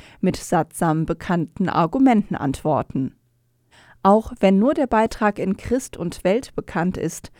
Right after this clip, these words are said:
scheinen die Verteidiger eherner Tradition schon den Inhalt des Buches zu kennen, wobei manch einer sich nicht zu schade ist, mehr oder weniger dreist die Zusendung eines Rezensionsexemplars zu fordern.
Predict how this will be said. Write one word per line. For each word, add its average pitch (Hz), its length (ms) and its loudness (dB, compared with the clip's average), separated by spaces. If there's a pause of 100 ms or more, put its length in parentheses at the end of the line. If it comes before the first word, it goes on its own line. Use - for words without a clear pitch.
(220)
scheinen 202 360 2
die 180 120 -6
Verteidiger 202 840 -2
eherner 254 400 0
Tradition 190 920 0 (180)
schon 185 220 0
den 165 140 2
Inhalt 240 400 -2
des 160 160 -8
Buches 254 420 -4
zu 190 100 -4
kennen, 185 460 -2 (260)
wobei 156 360 0
manch 175 400 -2
einer 190 400 -2
sich - 240 -8
nicht 247 280 -4 (140)
zu 220 140 -6
schade 254 420 -2
ist, 180 300 -2 (380)
mehr 247 240 2
oder 208 180 0
weniger 180 340 2
dreist 160 640 -4
die 180 160 -4
Zusendung 214 680 -4
eines 180 360 -4
Rezensionsexemplars 185 1400 -4
zu - 140 -12
fordern. 156 640 -2